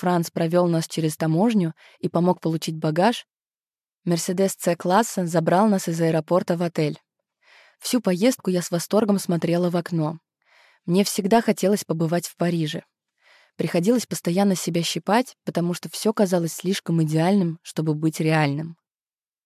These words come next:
Дафна, пребывавшая в приподнятом настроении, за ручку отвела меня в лобби отеля «Плаза Атени». Коридорный в белых перчатках забрал мою спортивную сумку, которой было лет пятнадцать,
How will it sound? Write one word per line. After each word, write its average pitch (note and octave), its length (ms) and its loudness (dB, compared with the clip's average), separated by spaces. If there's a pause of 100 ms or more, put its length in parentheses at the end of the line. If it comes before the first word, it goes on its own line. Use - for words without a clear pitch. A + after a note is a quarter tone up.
Дафна, F3 560 -2 (440)
пребывавшая F3+ 640 2
в - 80 -12
приподнятом E3+ 640 0
настроении, E3+ 800 2 (180)
за E3+ 200 -2
ручку G#3 320 0
отвела F3 380 0
меня E3+ 240 0
в E3 60 -6
лобби D#3+ 320 2
отеля F#3+ 520 0
«Плаза D#3+ 380 0
Атени». D#3+ 460 -2 (960)
Коридорный F#3 600 4
в E3+ 60 -6
белых F3+ 320 2
перчатках - 640 -2
забрал F3+ 420 0
мою F3 160 2
спортивную E3 540 -2
сумку, G#3+ 480 -2 (140)
которой E3+ 300 -2
было F#3 240 2
лет E3+ 260 0
пятнадцать, E3 640 -2